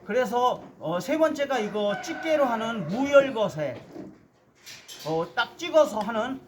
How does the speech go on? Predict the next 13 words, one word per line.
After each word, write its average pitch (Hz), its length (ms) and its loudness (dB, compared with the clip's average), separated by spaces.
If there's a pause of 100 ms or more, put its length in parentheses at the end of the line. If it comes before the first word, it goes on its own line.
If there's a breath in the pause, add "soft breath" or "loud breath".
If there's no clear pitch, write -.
(180)
어, 165 360 -6
그래서 226 260 0
이, 226 320 -6 (100)
그 165 360 -4 (440)
소규모 311 440 2
농장은 247 500 -2
이 240 120 -4
무혈거세를 247 880 0
제가, 196 340 -6
제가 185 300 -2
그 160 200 -6
추천합니다. 214 960 -2 (2000)
예. 190 260 -4